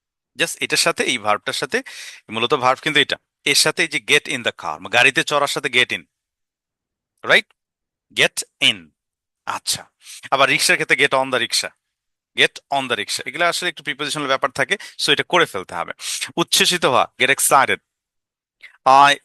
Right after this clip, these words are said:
get excited, I got excited,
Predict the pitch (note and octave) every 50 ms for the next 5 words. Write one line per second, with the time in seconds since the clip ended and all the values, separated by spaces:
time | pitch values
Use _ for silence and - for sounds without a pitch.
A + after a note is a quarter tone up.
0 | _ _ _ _ _ - B2 C3+ C3 B2+ - - - C#3 B2 G#2+ F#2+ F#2+ - _
1 | _ _ _ _ _ _ _ _ _ _ _ _ _ - A#2+ A#2 A2+ B2+ C#3 C3+
2 | D3 C#3 - - D3 C3+ B2+ A2 G2